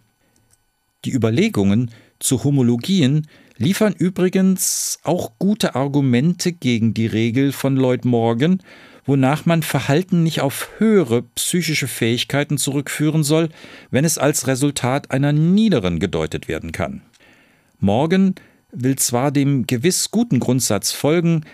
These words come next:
nach der einfachsten Erklärung zu suchen,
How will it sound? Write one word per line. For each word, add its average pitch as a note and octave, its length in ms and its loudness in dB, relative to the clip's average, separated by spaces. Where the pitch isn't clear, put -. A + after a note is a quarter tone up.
nach A#2 160 0
der A2 240 -4
einfachsten C#3+ 640 0
Erklärung F2+ 520 -2
zu G#2 140 -2
suchen, E3+ 400 0